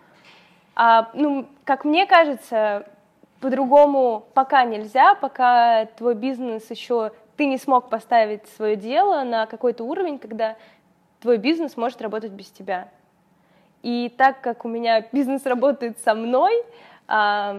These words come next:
ну, по-другому пока не получается. Если уделять этому времени меньше, то и дела будут идти хуже.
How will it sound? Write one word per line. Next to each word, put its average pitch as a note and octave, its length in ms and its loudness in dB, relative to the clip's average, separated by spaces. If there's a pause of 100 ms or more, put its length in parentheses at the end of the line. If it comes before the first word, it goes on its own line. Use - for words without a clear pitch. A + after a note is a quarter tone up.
ну, A#3+ 120 -4
по-другому B3+ 540 -2
пока C4+ 180 -6
не C#4+ 120 -8
получается. C4 580 -4
Если D4+ 480 -4 (760)
уделять C#4+ 460 -2
этому C#4+ 320 -8
времени C#4+ 400 -4
меньше, E4 580 -6 (1080)
то C4 100 0
и C4 80 0
дела C#4 220 4
будут A3+ 240 -4
идти G#3+ 160 -18
хуже. - 360 -20